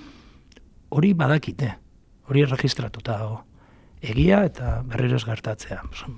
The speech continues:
Baldin badakigu ze gertatu zen, agian, edukiko ditugu elementuak, ba, hurrengo batean gertatu ez dadin, neurriak, pues, esaten dudan moduan, agian proiektil horietako batzuk erretiratuz,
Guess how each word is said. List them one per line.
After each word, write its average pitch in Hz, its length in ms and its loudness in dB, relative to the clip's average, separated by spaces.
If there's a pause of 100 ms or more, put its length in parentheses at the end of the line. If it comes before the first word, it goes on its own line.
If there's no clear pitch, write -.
(100)
Baldin 135 200 4
badakigu 170 360 2
ze 170 160 6
gertatu 160 340 4
zen, 170 180 6
agian, 156 480 4 (360)
edukiko 139 360 4
ditugu 135 300 4
elementuak, 143 600 4 (240)
ba, 107 800 -6
hurrengo 139 460 4
batean 143 400 2 (300)
gertatu 135 360 0
ez 120 80 -2
dadin, 143 360 4 (260)
neurriak, 131 640 4 (520)
pues, - 300 -18 (260)
esaten 127 280 4
dudan 131 200 6
moduan, 160 360 6
agian 131 240 4
proiektil 131 440 2
horietako 135 440 4
batzuk 135 280 0
erretiratuz, 156 580 2